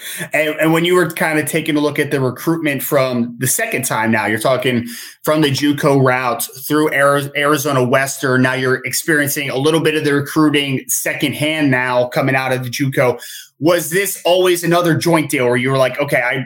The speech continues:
I still wanna play basketball, like, I don't wanna choose which one I do"? Was it, was it always just two sports no matter what from what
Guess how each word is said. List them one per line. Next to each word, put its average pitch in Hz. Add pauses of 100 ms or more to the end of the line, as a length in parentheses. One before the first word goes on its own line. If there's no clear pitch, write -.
(120)
I 131
still 165
wanna 156
play 156
basketball, 139
like, 117
I 117
don't 139
wanna 151
choose 143
which 147
one 147
I 131
do"? 165
Was 156
it, -
was 147
it 151
always 156
just - (120)
two 180
sports 151
no 147
matter 135
what 143
from 131
what 143